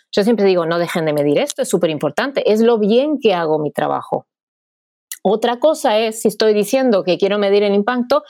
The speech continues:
y estoy midiendo lo bien que estoy haciendo mi trabajo y no me estoy preocupando por el siguiente paso que decir, "Y todo ese bien que hago en mi trabajo,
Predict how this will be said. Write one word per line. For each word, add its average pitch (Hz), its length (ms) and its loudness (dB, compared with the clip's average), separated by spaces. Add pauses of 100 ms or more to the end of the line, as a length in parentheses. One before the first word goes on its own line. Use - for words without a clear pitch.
(160)
y 214 120 6
estoy 226 280 4
midiendo 233 400 4
lo 202 120 2
bien 180 220 2
que 190 60 0
estoy 175 220 0
haciendo 151 320 0
mi 147 120 0
trabajo 160 540 -2 (280)
y 196 160 2
no 180 100 -2
me 185 80 -8
estoy 180 180 -6
preocupando 196 760 0 (300)
por 175 180 4
el 156 140 0
siguiente 180 380 -2
paso 190 380 -4
que 196 100 2
decir, 165 380 0
"Y 156 80 -4
todo 202 160 0
ese 226 220 0
bien 180 380 0
que 165 120 0
hago 156 200 0
en 147 60 -2
mi 143 80 -2
trabajo, 160 540 -4